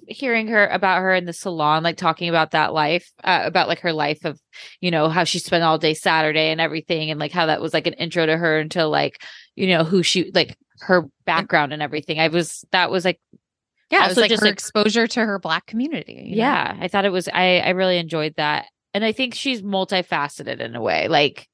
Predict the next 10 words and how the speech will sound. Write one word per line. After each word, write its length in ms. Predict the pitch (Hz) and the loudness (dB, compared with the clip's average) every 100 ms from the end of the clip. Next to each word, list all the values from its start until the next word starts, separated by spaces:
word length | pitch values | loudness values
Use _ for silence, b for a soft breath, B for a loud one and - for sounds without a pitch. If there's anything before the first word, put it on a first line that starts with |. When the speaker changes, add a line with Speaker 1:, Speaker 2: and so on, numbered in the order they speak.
| _ _ _ | _ _ _
Speaker 1:
there's 180 | 180 165 | 0 0
vulnerability. 1160 | 175 170 170 170 160 156 151 156 160 165 165 165 | -2 2 4 4 2 2 4 4 2 2 2 0
And 180 | 160 | 0
then, 460 | 156 139 135 131 135 _ | 0 -2 -4 -8 -18 _
you 100 | 202 | 0
know, 200 | 165 143 - B B | 2 0 -4 B B
I 80 | 262 | -2
think 220 | 320 349 | 0 2
I 180 | 523 466 | 2 2
need, 260 | 285 202 | 0 -4